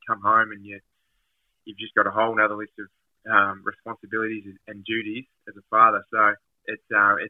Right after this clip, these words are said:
takes your mind off the footy side of things. And, um, yeah, mate, I, I guess having a kid, um, as a lot of parents will tell you, is, is the most rewarding thing in life. And that's, you know, that's, um, that's alongside, you know, playing footy and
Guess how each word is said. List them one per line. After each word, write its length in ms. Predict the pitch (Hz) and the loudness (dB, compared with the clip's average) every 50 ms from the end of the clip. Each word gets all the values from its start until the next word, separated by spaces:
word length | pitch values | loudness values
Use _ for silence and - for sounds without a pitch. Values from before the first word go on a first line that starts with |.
| - | 2
takes 160 | 127 127 - - | 2 2 0 -2
your 80 | 107 107 | -10 -4
mind 200 | 113 117 120 117 | 0 2 2 2
off 80 | 117 | 2
the 160 | - _ _ _ | -2 _ _ _
footy 200 | 117 113 117 107 - | -12 -12 -10 -6 -2
side 200 | 117 117 117 110 | 2 2 2 2
of 80 | - - | 0 -6
things. 320 | 120 120 123 127 123 117 | -8 -8 -8 -8 -10 -14
And, 160 | 110 107 107 107 _ _ _ _ _ _ _ _ _ _ _ _ _ - | -14 -16 -16 -18 _ _ _ _ _ _ _ _ _ _ _ _ _ 0
um, 640 | 104 107 104 104 104 104 104 104 107 104 104 107 104 _ _ _ _ _ _ _ _ _ _ _ | 4 8 10 10 10 10 10 10 8 8 6 2 -8 _ _ _ _ _ _ _ _ _ _ _
yeah, 200 | 110 123 139 131 113 101 | 4 6 8 8 8 8
mate, 60 | 104 104 | 8 8
I, 320 | 110 113 120 117 107 117 | 10 10 10 10 10 8
I 20 | 117 | 6
guess 100 | 117 113 - - | 4 0 0 2
having 220 | 120 117 113 113 | 0 0 0 -2
a 80 | 107 _ - 120 | -12 _ -8 -6
kid, 140 | 120 120 - _ _ _ _ _ _ _ _ - 95 | -6 -6 -6 _ _ _ _ _ _ _ _ -4 -2
um, 420 | 98 104 104 104 101 101 101 98 _ - - | 0 0 0 0 -2 -6 -10 -16 _ 0 0
as 80 | 113 107 107 | 0 0 0
a 40 | |
lot 140 | 104 113 123 | 0 2 2
of 80 | 117 113 - | 2 2 2
parents 240 | - 117 113 - - - | 0 0 0 0 -2 -10
will 80 | 101 _ - | -12 _ -2
tell 140 | 107 117 117 | -2 0 0
you, 100 | 107 101 104 104 101 101 _ _ _ _ _ - | -2 -6 -8 -8 -12 -16 _ _ _ _ _ -8
is, 100 | 120 113 | -8 -8
is 40 | 101 - | -6 -6
the 60 | 110 | -4
most 220 | 107 107 107 - - | 0 0 0 0 -2
rewarding 400 | 104 104 104 107 110 107 104 101 95 _ | -10 -10 -8 -6 -8 -8 -8 -12 -14 _
thing 240 | - 110 110 110 101 _ _ _ _ _ _ _ _ _ _ _ _ _ _ - | -16 -16 -16 -16 -18 _ _ _ _ _ _ _ _ _ _ _ _ _ _ -2
in 160 | 117 104 101 | -2 -2 0
life. 260 | 107 113 123 113 - - - | 2 4 4 4 2 0 -4
And 100 | 107 113 | 0 2
that's, 160 | 107 - - _ _ _ _ _ _ _ | 2 2 2 _ _ _ _ _ _ _
you 80 | 107 98 | 0 2
know, 80 | 95 107 | 2 4
that's, 400 | 107 101 - _ _ - 107 104 | 4 2 0 _ _ -12 -8 -4
um, 280 | 95 95 95 95 92 92 _ - | -4 -4 -4 -6 -12 -20 _ -16
that's 120 | - 104 _ - | -16 -16 _ -12
alongside, 500 | 98 104 104 98 - - 101 101 101 95 - _ _ _ - | -12 -12 -12 -12 -10 -6 -2 0 0 -2 -2 _ _ _ -18
you 60 | 90 | -18
know, 60 | 90 - _ _ _ _ - | -18 -18 _ _ _ _ 2
playing 240 | 101 101 101 98 95 - | 4 4 4 4 0 -10
footy 260 | 107 104 104 101 98 | -10 -8 -8 -8 -8
and 140 | 95 92 92 | -10 -14 -18